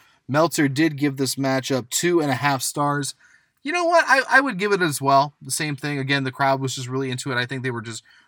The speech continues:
ready for everything this pay-per-view had for us, and boy, did they ever with the middle of this card.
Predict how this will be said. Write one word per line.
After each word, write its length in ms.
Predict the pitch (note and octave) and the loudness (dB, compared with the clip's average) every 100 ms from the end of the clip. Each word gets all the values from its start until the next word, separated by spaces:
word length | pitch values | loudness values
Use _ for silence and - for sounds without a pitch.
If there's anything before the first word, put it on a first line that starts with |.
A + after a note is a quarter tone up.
| - | -14
ready 340 | A#2 C#3 E3 D#3+ | -2 2 2 2
for 160 | D3+ | -2
everything 380 | D3 D3+ D3+ C#3 | -4 -2 -2 -2
this 120 | B2+ | -4
pay-per-view 440 | - C#3 C3+ B2+ B2+ | -4 -4 -4 -4 -2
had 320 | C3+ C3+ C3 | 0 0 -2
for 180 | C3 B2+ | -4 -4
us, 140 | B2+ | -4
and 200 | A#2 G#2 | -6 -8
boy, 220 | A#2 C3+ | -4 0
did 140 | C3 B2+ | 0 0
they 140 | A#2+ | -2
ever 160 | A#2+ A#2 | -2 -4
with 160 | G#2+ | -8
the 60 | G#2+ | -8
middle 240 | A#2 B2+ | -6 -4
of 60 | G#2+ | -6
this 120 | G2+ | -10
card. 360 | - A2 G#2 G#2 | -10 -8 -8 -8